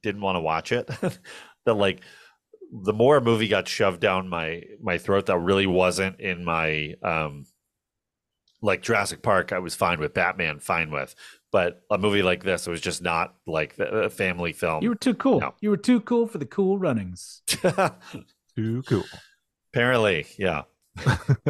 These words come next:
Speaker 1: So, yeah. So, I mean, it, it had, it had legs there. I think over time, it's a movie that's kinda disappeared. It is interesting that for all these things that Disney brings back and, you know, makes new sequels of or, or turns into a series, that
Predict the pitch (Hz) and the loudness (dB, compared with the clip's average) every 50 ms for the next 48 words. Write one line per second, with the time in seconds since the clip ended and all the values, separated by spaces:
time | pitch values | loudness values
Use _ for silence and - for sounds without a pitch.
0 | 135 - - 127 120 - _ - 127 - _ _ _ _ _ _ _ _ _ - | -2 0 -2 -4 -4 -4 _ -12 -12 -12 _ _ _ _ _ _ _ _ _ -2
1 | - - 156 156 156 160 156 - 147 156 185 180 120 80 - - - - 147 151 | 4 6 8 8 8 6 4 2 0 2 4 4 2 0 -2 -2 2 4 6 6
2 | 165 147 160 135 147 147 143 160 147 160 139 147 143 127 143 151 156 151 - - | 6 4 4 2 0 0 0 0 0 2 2 0 0 0 0 0 0 -2 -4 -6
3 | - 131 113 135 156 170 175 160 139 139 143 147 143 135 117 107 107 110 107 107 | -6 -6 -2 0 0 -2 0 2 2 4 4 4 2 0 -4 0 2 4 6 6
4 | 110 110 113 - - 117 - - 139 - 135 131 117 113 117 107 - - 123 120 | 4 4 2 0 -2 -4 -4 -4 -2 0 2 2 2 2 -2 -4 -4 -4 -2 0
5 | 120 120 120 120 117 110 104 - - - 95 - 101 98 107 107 98 104 98 101 | 0 0 -2 -2 0 -2 -2 -2 -4 -8 -6 -4 -2 0 0 0 0 0 -2 -2
6 | 95 - - - 123 110 104 92 113 107 - - 101 - - 104 95 92 92 95 | -2 -2 -4 -2 0 0 0 -2 -2 -4 -4 -4 -6 -4 -2 0 0 2 0 0
7 | - - - - - _ - 131 160 196 202 143 156 165 160 - - 147 127 - | -4 -8 -20 -20 -8 _ 0 4 4 4 4 4 2 0 0 -2 -6 -6 -4 -4
8 | - 123 110 110 107 101 - - - 117 107 - 110 117 123 131 120 127 117 117 | -4 -4 -2 -2 -2 -2 -2 -2 -2 -2 0 2 4 4 4 4 4 2 0 0
9 | 110 95 - - - - _ _ _ _ _ _ _ _ _ _ _ _ _ _ | -2 -4 -6 -12 -18 -20 _ _ _ _ _ _ _ _ _ _ _ _ _ _
10 | 415 370 339 294 - - 147 143 147 147 131 110 127 113 104 92 117 117 117 110 | _ _ -20 -10 -4 0 0 2 2 0 0 2 4 4 4 4 2 0 0 0
11 | 117 123 117 107 90 110 107 107 107 101 92 - 113 107 107 110 110 110 107 104 | -2 -4 -4 -2 0 0 0 0 -2 -6 -4 0 2 2 2 2 2 0 -2 -2
12 | - - 98 92 95 92 92 98 92 92 90 92 98 101 98 - - - 104 104 | -2 -4 -4 -4 -4 -6 -4 -4 -2 -2 -2 -2 -2 -4 -4 -6 -6 -4 -4 -4
13 | 104 98 - 117 110 - - 107 107 101 92 104 101 101 101 101 98 87 90 80 | -2 -2 -4 -4 -4 -2 0 2 2 2 4 4 4 6 6 4 4 2 2 0
14 | 85 87 85 - - 101 92 87 90 95 92 - - 117 110 107 101 92 101 92 | 2 2 2 2 2 2 2 2 0 -2 -6 -6 -4 -2 -2 -2 -2 -4 -4 -4
15 | 92 - 95 87 82 - - 131 123 117 110 110 107 107 104 104 98 90 - 98 | -4 -4 -2 -2 -2 -2 -2 0 0 2 2 2 2 0 0 -2 -2 -2 0 2
16 | 90 87 - | 2 2 0